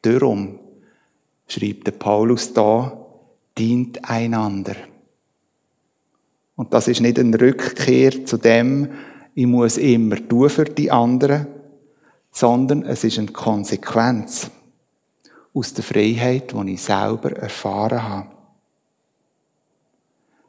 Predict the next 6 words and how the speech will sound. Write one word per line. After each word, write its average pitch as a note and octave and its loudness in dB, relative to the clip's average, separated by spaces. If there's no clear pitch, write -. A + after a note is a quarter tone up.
Die - -14
Freiheit, B2 4
die B2+ -4
nicht A2+ -2
egoistisch A2+ -2
ist, - -8